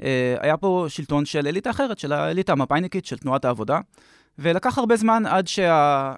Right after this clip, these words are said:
אה, זכויות היתר שהם תפסו לעצמם הלכו ו-, ונשחקו. והמצב לא מושלם, אוקיי?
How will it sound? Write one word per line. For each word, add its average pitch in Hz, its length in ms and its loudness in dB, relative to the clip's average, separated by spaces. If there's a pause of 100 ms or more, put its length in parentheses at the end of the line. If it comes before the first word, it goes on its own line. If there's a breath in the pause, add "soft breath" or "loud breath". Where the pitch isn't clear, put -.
אה, 135 300 -12
זכויות 170 280 -12
היתר 151 300 -10
שהם 135 160 -14
תפסו - 240 -12
לעצמם 180 400 0
הלכו 160 380 4
ו-, 139 220 2 (120)
ונשחקו. 139 500 -4 (360 soft breath)
והמצב 220 340 4
לא 220 100 6
מושלם, 208 280 -2 (320)
אוקיי? - 200 -6